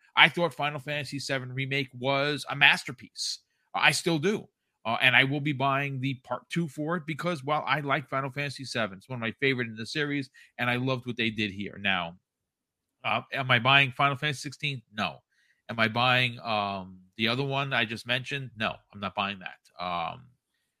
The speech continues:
uh, you know, am I buying, uh, uh, Silent Hill Two remake, yeah,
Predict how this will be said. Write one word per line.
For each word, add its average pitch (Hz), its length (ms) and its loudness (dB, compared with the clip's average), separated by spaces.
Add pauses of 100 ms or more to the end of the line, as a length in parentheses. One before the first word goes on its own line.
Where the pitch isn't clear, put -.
(160)
uh, 104 140 0 (260)
you 123 100 -2
know, 98 220 -4 (300)
am 135 180 6
I 127 100 6
buying, 131 640 0
uh, 101 440 -2 (180)
uh, - 240 -14 (1500)
Silent 135 280 2
Hill 143 320 2
Two 156 180 2
remake, 143 560 0
yeah, 120 160 2